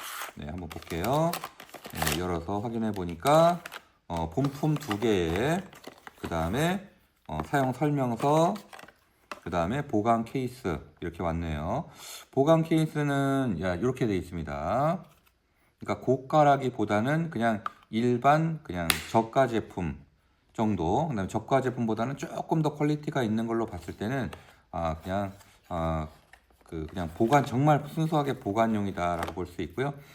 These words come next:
그다음에 이 제품은 어떻게 해야 되냐면, 어, 사용 설명서는 따로 만드셔야겠죠. 네. 그다음에, 예, 제품을 한번 볼까요? 제품을 봤더니 이렇게 다시 포장이, 재포장이 깔끔하게 되어 있는 거를,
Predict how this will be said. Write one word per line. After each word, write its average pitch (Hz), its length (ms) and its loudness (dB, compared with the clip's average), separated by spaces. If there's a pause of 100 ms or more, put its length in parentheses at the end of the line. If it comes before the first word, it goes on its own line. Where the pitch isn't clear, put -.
(320)
그다음에 117 300 4
이 147 180 0
제품은 123 840 2
어떻게 107 340 -4
해야 110 100 2
되냐면, 131 640 2 (320)
어, 85 240 0
사용 160 260 2
설명서는 120 880 0
따로 147 200 2
만드셔야겠죠. 95 840 -2 (440)
네. 101 540 -4 (580)
그다음에, 104 580 2 (220)
예, - 100 -4
제품을 110 640 0 (300)
한번 113 200 -6
볼까요? 107 320 0 (440)
제품을 165 380 2
봤더니 135 640 2
이렇게 101 680 -2 (180)
다시 139 360 -2 (100)
포장이, 147 340 -2
재포장이 107 800 -2
깔끔하게 131 640 -2
되어 95 160 -4
있는 85 320 0
거를, 135 320 2